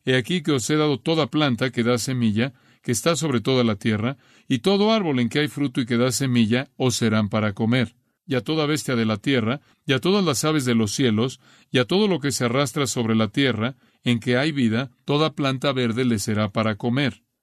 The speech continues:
Y fue así. Y vio Dios todo lo que había hecho, y aquí que era bueno en gran manera. Y fue la tarde y la mañana el día sexto. Ahora, la última vez que vimos los versículos veinticuatro y veinticinco, hablamos de los animales terrestres,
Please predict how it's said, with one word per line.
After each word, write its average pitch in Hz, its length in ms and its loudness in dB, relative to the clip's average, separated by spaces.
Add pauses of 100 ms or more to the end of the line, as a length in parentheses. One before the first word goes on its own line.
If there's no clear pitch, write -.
(140)
Y 143 140 -2
fue 113 320 -2
así. 107 460 -2 (420)
Y 123 100 0
vio 143 220 0
Dios 165 260 -4
todo 165 260 0
lo 120 160 -2
que 120 100 -4
había 123 220 2
hecho, 151 420 -4 (360)
y 127 120 2
aquí 139 240 -2
que 147 120 -2
era 131 100 0
bueno 139 340 0
en 135 100 0
gran 117 220 2
manera. 110 500 2 (380)
Y 127 100 0
fue 185 180 2
la 196 120 4
tarde 180 280 0
y - 20 0
la 127 120 0
mañana 127 520 0
el 113 120 0
día 113 280 4
sexto. - 580 -4 (480)
Ahora, 180 220 4
la 208 100 2
última 214 360 2
vez 160 240 0
que 135 80 -4
vimos 143 200 -2
los 120 160 -2
versículos 123 520 0
veinticuatro 113 480 0
y 117 40 2
veinticinco, 113 720 2 (480)
hablamos 185 480 2
de 165 80 0
los 131 220 -2
animales 127 520 2
terrestres, 131 680 -4